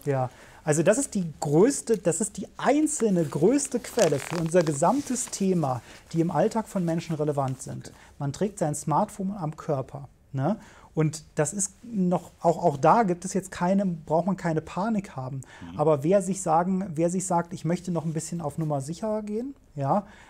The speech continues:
Speaker 1: einfach dafür sorgen, dass das Smartphone, äh, gerade wenn es in Benutzung ist, also wenn ich telefoniere, nicht am Körper ist, sondern ich telefoniere mit Kopfhörern, das Smartphone liegt in einer gewissen Entfernung,
Speaker 2: Mhm.
Speaker 1: wunderbar.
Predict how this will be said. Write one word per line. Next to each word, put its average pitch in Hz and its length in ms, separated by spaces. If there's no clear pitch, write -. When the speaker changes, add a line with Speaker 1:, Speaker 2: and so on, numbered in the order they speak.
Speaker 1:
einfach 196 300
dafür 175 300
sorgen, 165 280
dass 165 140
das - 180
Smartphone, 165 640
äh, 151 240
gerade 180 320
wenn 170 140
es 170 120
in 147 100
Benutzung 170 540
ist, 254 360
also 139 240
wenn 139 120
ich 151 100
telefoniere, 160 840
nicht 208 240
am 185 120
Körper 170 420
ist, 170 300
sondern 143 360
ich 180 220
telefoniere 151 460
mit 143 120
Kopfhörern, 175 560
das 147 180
Smartphone 151 440
liegt 156 220
in 151 100
einer 147 60
gewissen 139 320
Entfernung, 160 560
Speaker 2:
Mhm. 151 120
Speaker 1:
wunderbar. 147 720